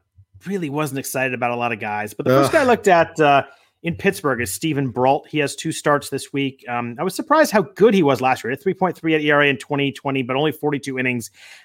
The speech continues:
Speaker 1: Uh, never had an E R A under four six prior to that. Um, you know, twenty-one percent strikeout rate guy, too many walks. Uh, he was twelve and a half percent walk rate last year. Just came off the I L by made his first start. I think he threw four innings earlier this week. Um, were you in on, on Brault at all for the two starts week? I think, I think it's Milwaukee and Saint Louis.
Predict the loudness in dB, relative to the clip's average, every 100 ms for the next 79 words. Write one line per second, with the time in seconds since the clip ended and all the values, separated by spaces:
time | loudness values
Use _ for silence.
0 | -6 -2 2 4 4 4 4 6 6 4
1 | 4 4 2 2 2 0 -4 -4 -2 2
2 | 4 2 -4 -2 0 0 -4 -8 -8 -8
3 | -12 -14 -10 -2 2 2 -2 -4 2 4
4 | 6 4 4 4 2 0 -2 0 4 4
5 | 2 -2 -4 -2 -4 -8 _ -4 -2 2
6 | 2 0 -6 -2 -2 0 -4 -2 -4 -2
7 | -6 -6 _ _ _ 0 0 0 2 2
8 | 2 0 2 4 2 0 -2 2 0 0
9 | -4 -8 -6 -8 -8 -8 -6 0 0 2
10 | -2 -4 -6 -6 -4 -6 -8 -6 -4 -4
11 | -8 -20 -18 -6 0 0 0 2 2 4
12 | 4 6 6 4 4 4 4 4 4 2
13 | 0 -4 -4 -4 -4 -4 -4 -6 -8 -8
14 | -4 -2 -2 0 2 4 2 -2 -8 -8
15 | -10 -12 -18 -20 -20